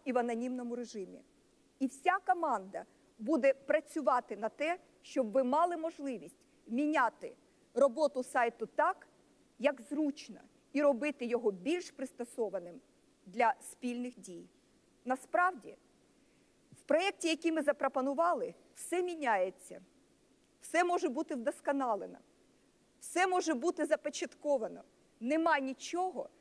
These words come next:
що б не хотіла б людина зробити, хотіла б зробити, але не могла.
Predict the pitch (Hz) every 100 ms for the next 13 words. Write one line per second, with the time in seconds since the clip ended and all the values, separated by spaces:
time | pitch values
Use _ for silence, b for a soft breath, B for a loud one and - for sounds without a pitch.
0 | _ - - 294 262 330 320 - 320 262
1 | 208 254 233 254 226 233 220 302 320 277
2 | - 311 - 294 277 196 190 240 202 277
3 | 269 - 226 220 226 220 226 202